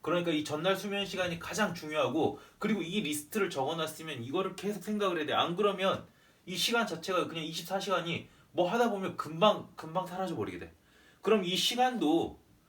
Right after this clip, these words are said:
결국에는 생산을 하는 시간과 소비로 하는 시간이 나눠지는데, 자, 그러면 어떻게 하면은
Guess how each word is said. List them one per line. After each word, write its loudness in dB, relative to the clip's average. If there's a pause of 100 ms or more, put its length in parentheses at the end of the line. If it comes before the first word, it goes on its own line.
(260)
결국에는 2 (420)
생산을 2 (240)
하는 -2
시간과 0
소비로 2
하는 -2
시간이 -2
나눠지는데, -2 (420)
자, 4
그러면 4
어떻게 4
하면은 2